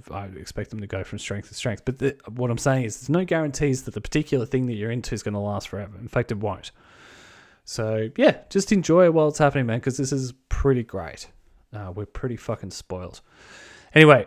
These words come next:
I'm gonna leave that there. Now I've lectured you guys about enjoying <laughs> A E W. Thank you so much for supporting the podcast. Um,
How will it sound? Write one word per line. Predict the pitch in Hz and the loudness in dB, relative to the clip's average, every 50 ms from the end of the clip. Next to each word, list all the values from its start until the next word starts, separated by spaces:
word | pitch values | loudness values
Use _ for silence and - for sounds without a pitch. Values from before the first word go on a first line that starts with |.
| - - | -2 0
I'm | 147 151 | 4 6
gonna | 156 156 147 143 | 6 6 8 8
leave | 147 151 147 147 | 8 6 6 6
that | 147 139 135 - | 6 4 4 4
there. | 131 120 123 127 131 131 | 4 6 6 6 4 4
Now | 123 127 127 120 | 2 2 2 2
I've | 113 107 - - | 2 0 -2 -2
lectured | 113 113 113 - - 123 107 - | -2 -2 -2 -4 -6 -8 -6 -6
you | 110 | -4
guys | - 113 107 117 117 113 - | -2 -2 0 0 0 -2 -2
about | - 120 113 110 | -2 -2 -2 -2
enjoying | 107 101 - - 120 120 - - 139 131 | -2 -4 -2 -2 0 0 2 2 2 4
<laughs> | - | 6
A | - | 4
E | 151 139 | 4 4
W. | 131 - 143 139 131 139 139 135 135 135 - - - - - - - - | 4 2 2 2 2 2 4 4 2 0 -2 -10 -18 -20 -20 -20 -10 2
Thank | - 156 151 151 | 6 8 8 8
you | 160 | 8
so | 156 - 160 151 | 6 8 8 8
much | 143 143 135 - | 8 8 4 4
for | - 135 | 2 -2
supporting | - - 127 - 143 135 131 131 127 120 | -2 -2 -4 0 2 4 4 4 4 2
the | 113 117 | 0 -2
podcast. | - - 135 120 - - - 131 120 117 113 107 - - - - - - | -2 -2 -4 -4 -4 -2 -2 0 2 2 0 -2 -4 -8 -14 -14 -12 -8
Um, | 107 104 101 101 98 98 98 98 98 95 - | -6 -6 -4 -4 -6 -6 -8 -8 -10 -12 -14